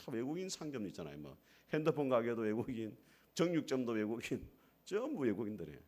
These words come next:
근데 그 외국인들이 와서 하는 일이 뭐예요? 이-, 열심히 일을 하지만은 대한민국에 소망을 두고 살아가는 사람도 아니고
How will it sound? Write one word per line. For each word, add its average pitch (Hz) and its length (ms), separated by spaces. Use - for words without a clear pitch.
근데 170 180
그 214 100
외국인들이 202 500
와서 170 280
하는 196 200
일이 160 140
뭐예요? 107 420
이-, - 140
열심히 247 520
일을 190 160
하지만은 156 540
대한민국에 214 720
소망을 175 440
두고 160 140
살아가는 151 360
사람도 127 300
아니고 95 440